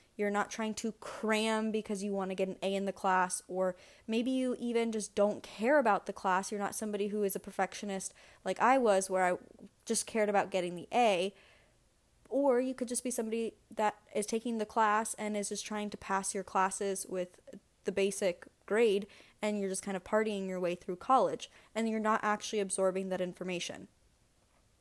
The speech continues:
So that's where, you know, somebody who comes to you saying, like, "Oh, I have a master's," or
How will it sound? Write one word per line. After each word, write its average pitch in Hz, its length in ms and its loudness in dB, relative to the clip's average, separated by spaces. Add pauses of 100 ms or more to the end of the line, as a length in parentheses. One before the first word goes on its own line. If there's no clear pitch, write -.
(420)
So 269 140 0
that's 254 380 6
where, 233 380 0 (260)
you 226 80 -4
know, 208 80 0
somebody 240 340 0
who 226 140 -2
comes 214 400 -4
to - 140 -8
you 214 100 -4
saying, 202 260 -4
like, 190 160 -6
"Oh, 208 120 2
I 202 100 4
have 196 160 -2
a 185 40 -4
master's," 202 560 -4
or 196 220 2